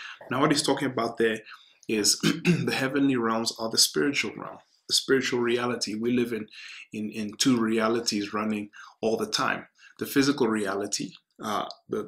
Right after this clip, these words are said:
things we can touch, the things we can smell and taste and see, and also the spiritual reality. Things that, um,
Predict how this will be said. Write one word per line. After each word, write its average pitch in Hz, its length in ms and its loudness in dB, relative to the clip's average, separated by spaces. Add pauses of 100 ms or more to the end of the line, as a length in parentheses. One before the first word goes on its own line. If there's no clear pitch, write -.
things 123 240 0
we 107 80 -4
can 92 160 -6
touch, - 500 0
the 101 80 -6
things 110 420 -2 (360)
we 101 140 -6
can 87 200 -8
smell 113 640 2
and 104 220 -8
taste - 400 0
and 101 120 -4
see, 123 440 4 (480)
and 123 100 -2
also 143 240 2
the 143 100 -2
spiritual 123 580 2
reality. - 640 -6 (1400)
Things 131 280 2
that, - 240 0 (600)
um, 104 380 -6